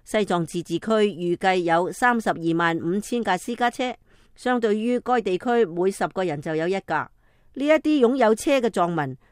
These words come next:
大多集中喺生產冬蟲夏草嘅熱點地區。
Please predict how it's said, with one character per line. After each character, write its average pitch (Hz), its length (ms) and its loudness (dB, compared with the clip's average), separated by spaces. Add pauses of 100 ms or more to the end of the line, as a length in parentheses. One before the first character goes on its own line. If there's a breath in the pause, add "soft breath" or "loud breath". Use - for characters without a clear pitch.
大 220 160 0
多 294 180 2
集 240 200 0
中 269 200 -4
喺 202 240 0
生 254 200 -4
產 185 260 0
冬 254 180 -2
蟲 180 240 -6
夏 160 140 0
草 165 220 -6
嘅 190 60 -6
熱 151 200 -4
點 151 240 -8
地 143 180 -8
區。 143 240 -8